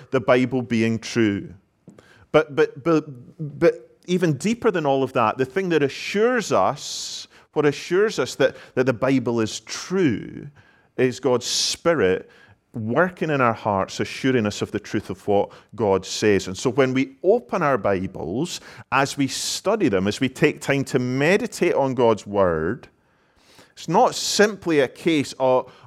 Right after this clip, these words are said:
of receiving some information at, at an intellectual level, storing it away until it comes handy, uh, becomes handy for us some point in the future.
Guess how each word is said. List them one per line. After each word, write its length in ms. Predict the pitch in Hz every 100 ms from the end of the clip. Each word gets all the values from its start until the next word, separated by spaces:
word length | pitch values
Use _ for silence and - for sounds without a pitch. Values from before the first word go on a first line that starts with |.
| -
of 240 | 127 117
receiving 840 | 135 - - - 190 214 208 208
some 300 | 185 - 160
information 1000 | 143 139 139 123 135 151 143 - 104 101 - - -
at, 200 | 127 123 139
at 220 | 123 131
an 180 | 135 139
intellectual 760 | 170 214 - 170 160 123 - 123
level, 420 | 107 107 113 113 - -
storing 640 | - - - 185 214 208
it 80 | 160
away 360 | 120 113 113 113
until 300 | 113 - 123
it 140 | 101
comes 280 | - 123 120
handy, 680 | - 139 165 156 127 117 117 - -
uh, 100 | 117
becomes 300 | 104 - 127
handy 320 | - 147 156
for 200 | 139 123
us 120 | 107 -
some 160 | 127
point 240 | - 123 107
in 80 |
the 80 | 104
future. 920 | - 139 160 - - 87 80 113 165